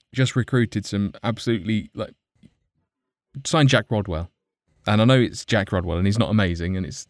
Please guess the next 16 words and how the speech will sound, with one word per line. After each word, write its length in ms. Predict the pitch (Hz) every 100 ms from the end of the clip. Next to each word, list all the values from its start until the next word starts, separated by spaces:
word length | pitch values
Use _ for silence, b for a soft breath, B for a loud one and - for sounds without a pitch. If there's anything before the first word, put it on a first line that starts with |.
| _
the 60 | -
second 340 | - - 113
season 360 | - 98 98 92
he's 180 | 92
not 120 | 101 -
really 160 | 92
had 140 | 95 90
a 20 |
club, 320 | - 85 - _
but 180 | 92 80 _ _ _ _ _ _ _ _ _ -
for, 320 | 117 110 -
considering 420 | 117 - 131 117
I'm 80 | 110
in 120 | 110
tier 260 | - 131 101
nine, 460 | 107 90 85 87